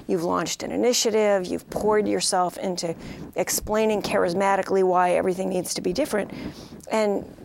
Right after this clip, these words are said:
it's, you know, the middle of February and you've forgotten it was the New Year's resolution that was just left by the wayside.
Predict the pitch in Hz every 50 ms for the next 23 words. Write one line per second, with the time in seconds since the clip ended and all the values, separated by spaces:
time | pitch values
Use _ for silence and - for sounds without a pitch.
0 | - - - - - - 190 - - - - - - - 196 - - - - -
1 | - 185 190 185 185 180 - - 202 220 233 196 196 175 175 196 202 190 175 180
2 | - - 202 190 220 247 - - - - - - - 175 170 - 180 175 175 190
3 | 220 240 226 190 - - - - - - - - - - - - - - - -
4 | - - _ - - - - - - - - - - - - - - - 151 147
5 | - 123 127 - - - - - 156 151 - 147 156 185 233 269 - - - -
6 | - - -